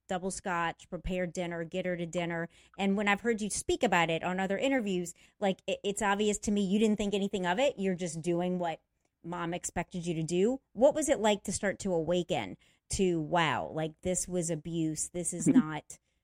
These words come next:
Speaker 1: healthy? Like, how, what was that process like for you emotionally to start realizing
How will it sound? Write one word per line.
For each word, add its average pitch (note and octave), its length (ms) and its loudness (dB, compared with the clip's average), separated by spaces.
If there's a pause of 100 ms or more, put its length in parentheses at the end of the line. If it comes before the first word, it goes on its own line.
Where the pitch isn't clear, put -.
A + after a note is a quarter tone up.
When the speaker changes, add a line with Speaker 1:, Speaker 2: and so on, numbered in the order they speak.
(260)
Speaker 1:
healthy? G#3+ 640 0
Like, F#3 140 -4
how, G#3 260 -2
what G3 180 -4
was G3+ 100 -4
that F#3+ 180 -4
process F#3 400 -6
like E3+ 180 -10
for E3 100 -10
you E3+ 280 -4
emotionally D3+ 720 -12
to F3 100 -16
start E3+ 300 -8
realizing C#3 680 -6